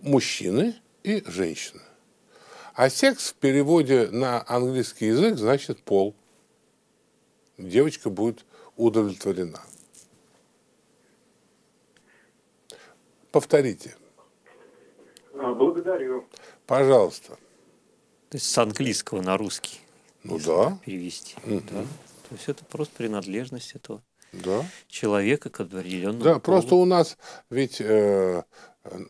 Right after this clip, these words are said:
Speaker 1: ну, наша так называемая интеллигенция,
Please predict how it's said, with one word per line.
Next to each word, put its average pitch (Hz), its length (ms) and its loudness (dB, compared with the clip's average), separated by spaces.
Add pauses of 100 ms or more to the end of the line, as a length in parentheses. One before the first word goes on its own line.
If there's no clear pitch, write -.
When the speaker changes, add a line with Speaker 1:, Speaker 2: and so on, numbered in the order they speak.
(640)
Speaker 1:
ну, 123 360 -2 (600)
наша 113 320 -2
так - 280 -10
называемая 104 680 0
интеллигенция, 123 1080 2